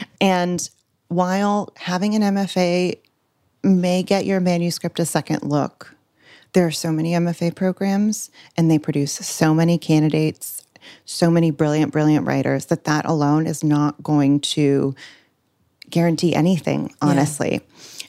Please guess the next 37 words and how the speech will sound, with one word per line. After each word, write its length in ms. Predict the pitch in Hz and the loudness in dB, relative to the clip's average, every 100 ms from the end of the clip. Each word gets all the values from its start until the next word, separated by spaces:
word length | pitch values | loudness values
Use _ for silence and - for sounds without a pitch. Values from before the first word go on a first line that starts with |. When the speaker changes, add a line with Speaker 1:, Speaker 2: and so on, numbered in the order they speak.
| - | -4
Speaker 1:
I 80 | 220 | -2
also 240 | 233 311 | -2 -4
think 220 | 294 254 247 | -2 -2 -2
that 140 | - | -4
for 120 | 202 | -4
people 360 | - 180 180 170 | -4 -4 -4 -4
who 540 | - 180 175 165 160 - | -2 2 4 4 0 -4
do 140 | - 170 | -2 0
not 260 | 160 156 | 0 0
have 200 | - 151 | 0 0
the 80 | 151 | 0
connections 760 | 151 156 147 - - 160 165 - | 0 0 0 -4 -2 0 0 -2
that 140 | 156 - | -4 0
I 100 | 147 | 0
did 220 | - 165 | 0 -4
coming 240 | - 156 151 | 2 2 2
from 160 | 156 | 0
publishing, 580 | 147 143 151 156 185 185 - - - | -2 0 0 0 0 -2 -4 -16 -2
the 100 | 175 | 2
M 100 | 165 | 2
F 200 | 156 139 | 0 0
A 160 | 156 151 | 0 0
is 160 | 143 143 | -2 -6
a 40 | 147 | -10
great 760 | 135 - 151 151 143 - - - - | -10 -4 0 0 0 -4 -10 -10 -6
opportunity 760 | 151 143 135 - 147 143 147 | -4 -2 -4 2 2 2 0
to 540 | 143 - - 151 147 139 - - _ _ _ | -4 -4 0 2 2 0 -8 -20 _ _ _
talk 240 | - 151 | -6 -4
to 140 | - 160 | 0 0
a 80 | 151 | 2
writer, 500 | 147 143 151 151 - _ _ | 0 0 0 -2 -6 _ _
a 40 | - | -6
professor 720 | 170 147 151 - 156 147 139 - | -6 -2 -4 -2 -2 -2 -4 -4
who 120 | 160 | -4
has 720 | - - 151 143 143 139 - - _ _ - | -4 -2 0 2 0 -2 -8 -14 _ _ -4
an 100 | 170 | 0
agent, 380 | 196 - 139 | 0 0 -2